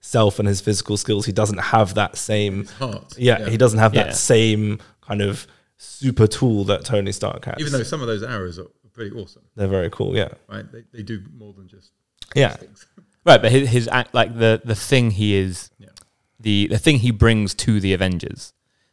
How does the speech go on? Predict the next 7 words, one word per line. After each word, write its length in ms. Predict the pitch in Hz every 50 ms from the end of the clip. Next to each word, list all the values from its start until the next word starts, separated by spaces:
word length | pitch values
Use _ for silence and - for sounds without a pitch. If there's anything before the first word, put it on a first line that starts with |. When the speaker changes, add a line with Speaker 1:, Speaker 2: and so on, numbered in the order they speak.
| _ _ _ _
Speaker 3:
is 600 | - 92 87 82 80 76 76 78 - - - - _ _ _ _ _ _ _ _ _ _ _ _ _ _ _ _ _ _
his, 540 | _ - - 107 90 85 80 80 82 - - _ _ _ _ _ _
you 80 | 110
know, 160 | 95 85 90 92 - _ _ _
ten 220 | - 117 101 90
thousand 320 | 95 92 90 85 82 85 87
hours 420 | 85 82 78 73 71 - - -